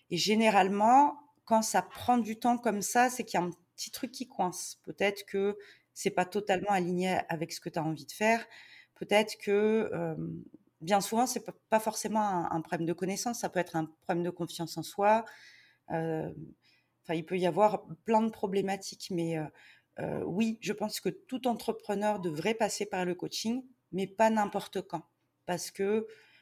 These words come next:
euh, il faut qu'il vive ça de manière positive et il faut aussi qu'il, qu'il ait pleinement confiance en son coach.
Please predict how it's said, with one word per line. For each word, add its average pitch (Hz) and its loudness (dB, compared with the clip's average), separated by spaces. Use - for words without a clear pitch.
euh, 160 -4
il 180 -10
faut 202 -4
qu'il 196 -10
vive 180 -8
ça 220 6
de 202 0
manière 175 0
positive 196 -2
et 233 2
il 202 -2
faut 202 0
aussi 190 -2
qu'il, 190 -8
qu'il 196 -2
ait 202 2
pleinement 220 4
confiance 220 -4
en 175 2
son 165 -4
coach. - -2